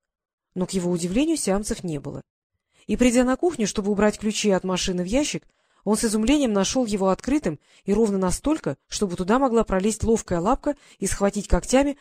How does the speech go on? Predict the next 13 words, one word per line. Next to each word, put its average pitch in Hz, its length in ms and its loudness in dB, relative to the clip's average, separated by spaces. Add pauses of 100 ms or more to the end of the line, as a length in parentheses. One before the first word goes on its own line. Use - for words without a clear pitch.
(140)
маленького 269 460 2
медвежонка 208 720 -2
из - 140 -6
коричневого 180 520 -2
бархата. 165 500 -4 (1120)
«О!» — 180 540 0 (320)
простонал 208 600 0
он 226 100 0
и - 120 -6
пошел 208 360 -2
искать 190 300 -2
крошку 196 360 -6
Тима. 151 400 -8